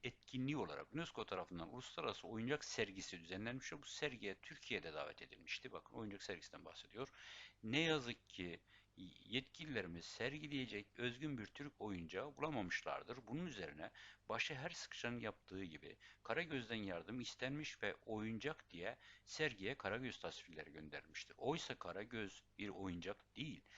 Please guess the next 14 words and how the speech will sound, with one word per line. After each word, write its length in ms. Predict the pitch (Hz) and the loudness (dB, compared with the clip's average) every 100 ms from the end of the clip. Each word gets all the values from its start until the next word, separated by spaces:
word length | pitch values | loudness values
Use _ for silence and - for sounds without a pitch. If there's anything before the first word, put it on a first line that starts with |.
| - - | -16 -10
seyirlik 540 | - 92 90 160 - | -4 -2 -2 -4 -8
bir 80 | 87 | -8
oyundur. 460 | 80 101 135 98 - | -2 2 2 0 -6
Oyuncak 440 | - 104 104 135 156 - - - - - | -2 0 2 0 -4 -10 -20 -20 -20 -4
etkin 500 | 110 - - - 170 | -4 -4 -8 -4 -4
iken 400 | - - 123 160 - - | -4 0 0 0 -10 -14
seyirlik 720 | - - - 104 101 104 123 - - | -10 -6 0 2 2 0 -2 -8 -8
oyun 280 | 98 92 147 | -4 -2 -2
edilgendir. 840 | 98 92 95 107 110 82 127 - - - - - 87 - - - - | -4 -6 2 4 6 4 0 -2 -8 -12 -14 -18 -18 -18 -20 -20 -8
Burada 460 | 131 131 110 117 | -2 0 0 0
dört 280 | 107 131 - | 2 0 0
numaralı 480 | 101 87 82 110 117 - | -2 0 0 -2 -4 -6
cümlede 600 | - 95 87 82 104 123 - | -4 -2 -2 0 0 0 -2
bakın, 400 | 98 - 107 123 | -4 -2 -4 -6